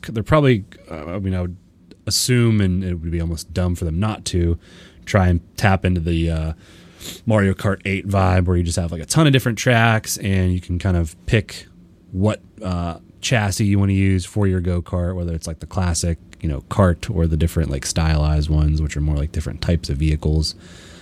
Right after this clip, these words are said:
Um, <clears throat> this also, I found out, um, it's not,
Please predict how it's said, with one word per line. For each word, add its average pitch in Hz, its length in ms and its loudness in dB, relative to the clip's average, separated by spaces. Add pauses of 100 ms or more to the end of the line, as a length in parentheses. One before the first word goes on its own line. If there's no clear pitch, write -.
(480)
Um, 78 460 -4 (100)
<clears throat> 143 300 2 (1200)
this 120 280 2
also, 113 500 2
I 92 120 4
found 87 320 2
out, 87 320 -2
um, 87 320 -4 (240)
it's - 160 -8
not, 104 340 2